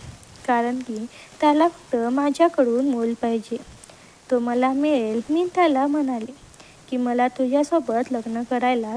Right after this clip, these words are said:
काहीच प्रॉब्लेम नाही." हे ऐकून तो खुश झाला. संध्याकाळी माझं लग्न त्या नोकरासोबत झालं. आज पहिल्यांदाच मला त्याचं नाव समजलं होतं.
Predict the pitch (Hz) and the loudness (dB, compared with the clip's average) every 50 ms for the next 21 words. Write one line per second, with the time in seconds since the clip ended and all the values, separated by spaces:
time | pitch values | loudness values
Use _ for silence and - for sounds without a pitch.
0 | - - 262 226 247 220 - - - 240 233 226 233 240 240 233 240 262 240 - | -4 -2 0 0 0 0 -2 -2 -2 -2 0 0 -2 -2 -2 0 -2 -2 -4 -6
1 | 240 - - - - - - - - - - - - - - - 247 262 262 269 | -10 -14 -16 -20 -20 -20 -20 -20 -20 -20 -20 -20 -20 -20 -6 0 2 4 4 4
2 | 294 285 - - 233 226 240 247 - 330 339 311 - 262 247 247 226 214 262 254 | 4 2 0 -2 -2 -2 -2 -2 0 0 -2 0 0 0 0 0 0 0 -2 0
3 | 254 240 226 - - - - - - - - - - - - - - - - - | 0 0 -2 -4 -8 -16 -20 -20 -20 -20 -20 -20 -20 -20 -20 -20 -20 -20 -20 -6
4 | - - 269 247 240 240 262 269 269 - 285 262 254 240 254 277 294 302 302 294 | -2 -2 0 0 0 0 -2 0 0 2 2 2 2 0 0 0 0 0 0 0
5 | 311 339 359 359 349 339 277 247 240 240 254 - - 320 349 339 294 262 - - | 2 4 4 4 2 0 -2 -2 -2 -4 -4 -2 0 0 0 0 0 -2 -2 -2
6 | 254 262 262 - 269 247 220 - 254 233 - - 277 269 240 240 294 - - - | -2 -2 -2 -2 -4 -4 -4 -4 -4 -4 -4 -4 -4 -4 -4 -6 -8 -14 -20 -20
7 | - - - - - - - - - - - - 240 240 226 - - 262 247 240 | -20 -20 -20 -20 -20 -20 -20 -20 -20 -10 -6 -4 -4 -2 -4 -2 -2 0 0 2
8 | 254 269 285 294 277 247 233 233 240 247 - 277 285 311 330 359 359 349 359 330 | 0 0 0 0 0 0 0 0 0 0 0 0 0 2 2 2 2 2 2 0
9 | 311 294 - 294 285 269 233 247 294 302 - 277 247 233 233 233 240 233 247 247 | 0 0 0 -2 -2 0 0 -2 -2 -2 -4 -4 -4 -4 -4 -4 -2 -2 -2 -2
10 | 254 277 294 285 - - | 0 2 0 0 -2 -6